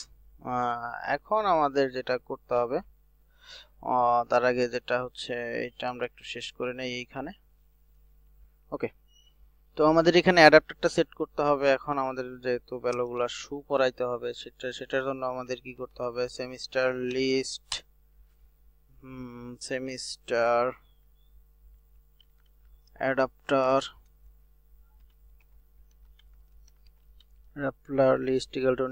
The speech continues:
new semester list। ওকে,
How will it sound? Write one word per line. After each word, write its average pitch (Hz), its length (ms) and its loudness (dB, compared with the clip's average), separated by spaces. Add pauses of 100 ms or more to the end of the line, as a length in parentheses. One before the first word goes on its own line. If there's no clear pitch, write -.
(100)
new 135 160 0 (1400)
semester 139 400 2 (120)
list। - 260 -10 (1120)
ওকে, 190 300 2